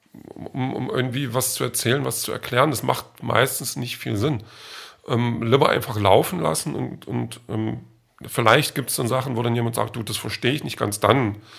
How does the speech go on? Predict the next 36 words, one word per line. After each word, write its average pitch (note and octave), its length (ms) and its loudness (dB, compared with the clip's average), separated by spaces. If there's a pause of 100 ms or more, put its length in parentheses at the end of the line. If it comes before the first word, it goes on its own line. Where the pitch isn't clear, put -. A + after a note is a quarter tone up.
(320)
dann G#2+ 100 -4
kann A2 140 0
man A#2+ 100 2
nochmal A#2 220 0
zurückgehen A#2+ 420 -4
und A2+ 160 -2
sagen, A2 300 -2
ja, A2 160 6
okay, B2 240 4
dann, A#2+ 200 4 (400)
gerade A#2+ 200 6
wenn B2 160 2
eine A2 220 -2
Handlung C3+ 420 4
ist C3 260 0
oder G#2+ 160 -2
wenn A2 140 2
irgendwelche A#2 340 -2
Zeitsprünge A#2+ 600 0
sind A#2 200 -4
oder A2+ 140 -6
sowas, A2+ 260 -2 (760)
dass A2 180 -4
man A2 100 -2
da G#2+ 160 8
nochmal C#3+ 280 2
reinhakt A#2+ 560 2
und A2 120 -6
das - 100 -8
mit, A2+ 200 -4
mit A#2 160 -4
einem A2+ 160 -4
Satz A#2 280 -2
noch A#2+ 140 -4
zusätzlich B2+ 600 0
irgendwie A2+ 520 0